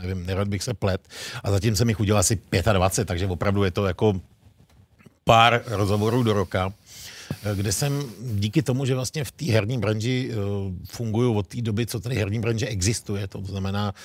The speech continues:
od té doby, co za-, začal první Excalibur, eh, tak vlastně jsem se znal se strašnou spoustou hrozně zajímavých a chytrých lidí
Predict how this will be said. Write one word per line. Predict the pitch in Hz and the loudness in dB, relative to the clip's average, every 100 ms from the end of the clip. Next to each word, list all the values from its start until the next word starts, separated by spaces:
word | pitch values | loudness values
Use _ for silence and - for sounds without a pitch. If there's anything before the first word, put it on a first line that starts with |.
| - - - | -20 -16 -10
od | 92 | -4
té | 110 | -2
doby, | 98 101 | 0 0
co | 110 | 0
za-, | 92 82 | -2 -2
začal | 87 85 117 | -4 -4 -4
první | 98 101 104 110 | -4 -4 -4 -6
Excalibur, | - - 104 101 104 | -8 -2 -2 0 -2
eh, | - - - - 101 98 95 - | -4 -16 -14 -4 0 2 0 0
tak | 104 95 | -2 0
vlastně | 107 - 107 | 0 0 0
jsem | 110 | -2
se | - 120 | -2 0
znal | 101 104 104 | 0 0 0
se | |
strašnou | 104 - - - 120 | 0 -2 -4 -4 -6
spoustou | - 107 - 110 107 107 110 | -4 -6 -4 -2 0 0 0
hrozně | 98 104 117 | -2 -2 -2
zajímavých | 98 98 98 101 107 | -2 -2 -2 -2 -4
a | 123 | -6
chytrých | - 117 117 110 120 | -8 -8 -6 -6 -6
lidí | 98 98 107 | -4 -2 -4